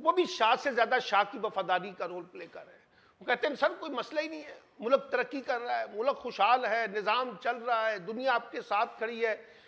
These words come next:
कोई ऐसी ख़राबी नहीं है, महंगाई में कमी आ गई है।" उनको भी अंधेरे में रखा जा रहा है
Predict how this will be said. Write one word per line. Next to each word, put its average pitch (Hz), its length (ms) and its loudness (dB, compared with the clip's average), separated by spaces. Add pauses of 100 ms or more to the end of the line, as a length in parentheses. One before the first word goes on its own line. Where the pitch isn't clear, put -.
(140)
कोई 320 240 0 (140)
ऐसी 277 240 2
ख़राबी 214 400 2
नहीं 226 200 -2
है, 226 180 2
महंगाई 208 320 4
में 240 200 -2
कमी 240 300 -6
आ 214 140 2
गई 220 180 -6
है।" 214 280 -6 (480)
उनको 262 280 -4
भी 254 100 -4
अंधेरे 185 360 -2
में 185 120 -8
रखा - 180 -14
जा 156 120 -18
रहा - 160 -20
है - 160 -20